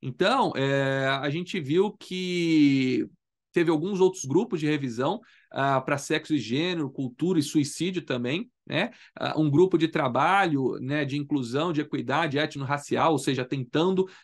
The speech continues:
trazer a diversidade aí envolvidos nessa criação do D S M, eh, cinco, edição revisada, e aí isso trouxe sessões adicionais pra cada um desses transtornos mentais, que incluía sexo, incluía gênero,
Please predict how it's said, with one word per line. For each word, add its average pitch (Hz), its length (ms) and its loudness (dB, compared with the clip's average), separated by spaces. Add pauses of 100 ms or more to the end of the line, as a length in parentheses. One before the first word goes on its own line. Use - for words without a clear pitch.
trazer 135 300 2
a 151 60 2
diversidade 135 880 -2
aí 131 220 -2
envolvidos 143 680 -4
nessa 143 240 -4
criação 135 520 -2 (300)
do 131 100 0
D 135 120 2
S 139 260 -2
M, 127 420 -2
eh, 123 220 -2
cinco, 131 640 -4
edição 127 380 -2
revisada, 156 760 0 (320)
e 294 80 4
aí 180 240 4
isso - 180 -2
trouxe 180 380 2
sessões 180 420 -2
adicionais 185 720 0
pra 139 140 -6
cada 156 340 -2
um 156 100 -2
desses 127 300 -6
transtornos 127 460 -4
mentais, 151 600 -2 (300)
que - 80 -2
incluía 175 440 6
sexo, 170 580 -2 (200)
incluía 135 540 0
gênero, 160 560 2